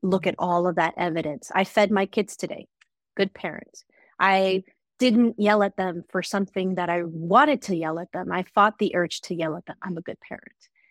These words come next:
I played with them for ten minutes, for an hour, for fifteen minutes," whatever that might be. Then you can start to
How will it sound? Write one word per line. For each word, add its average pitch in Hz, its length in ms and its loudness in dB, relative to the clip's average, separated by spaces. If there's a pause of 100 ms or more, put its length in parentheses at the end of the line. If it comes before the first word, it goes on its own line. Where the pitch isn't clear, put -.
(160)
I 185 340 2
played 202 240 2
with 202 140 -4
them 196 140 -4
for 196 140 -4
ten 220 320 2
minutes, 156 340 -4
for 185 180 -2
an 190 180 -2
hour, 196 420 2
for 180 140 -8
fifteen 220 500 -2
minutes," 175 360 -6
whatever 208 360 0
that 190 200 0
might 175 220 -12
be. 208 320 -2 (360)
Then 214 200 4
you 226 100 0
can 208 180 -4
start 202 300 0
to 202 180 -6